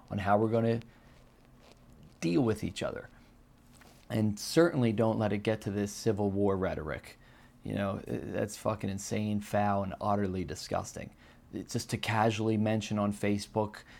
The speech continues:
the idea of killing your brother or sister and comrade in your country over ideological divide. We went through that once before in the eighteen hundreds. It was disgusting. It was foul. A lot of people died, and it was hurtful.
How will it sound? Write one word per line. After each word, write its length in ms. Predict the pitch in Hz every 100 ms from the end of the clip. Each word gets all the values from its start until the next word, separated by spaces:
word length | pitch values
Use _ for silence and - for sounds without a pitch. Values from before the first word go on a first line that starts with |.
| -
the 100 | 107
idea 320 | 104 101 110
of 140 | 101 -
killing 360 | - 107 107
your 140 | 107 101
brother 400 | 101 101 101 101
or 20 |
sister 640 | - 107 101 110 104 104 -
and 220 | 101 98
comrade 600 | - 101 101 104 107 101
in 120 | 101 98
your 120 | 92
country 600 | - 104 101 113 110 110 - - -
over 440 | 110 107 101 98 -
ideological 760 | 95 101 107 107 104 104 104 98
divide. 560 | 101 101 101 104 107 - - - - - - - - - - - - - - -
We 100 | 117
went 260 | 117 123 123
through 160 | 120 120
that 160 | 110
once 240 | 107 104 104
before 380 | 98 - 104
in 60 | 101
the 80 | 101
eighteen 280 | 101 101 101
hundreds. 400 | 95 92 90 98
It 80 |
was 140 | 95 95
disgusting. 720 | 107 - 110 110 - 107 104
It 120 | -
was 140 | 98 -
foul. 540 | - 104 101 101 -
A 60 | -
lot 220 | 101 101
of 80 | 104
people 260 | 104 101 90
died, 400 | 98 92 90 87
and 100 | 95
it 40 |
was 140 | 87 -
hurtful. 480 | 98 - - 53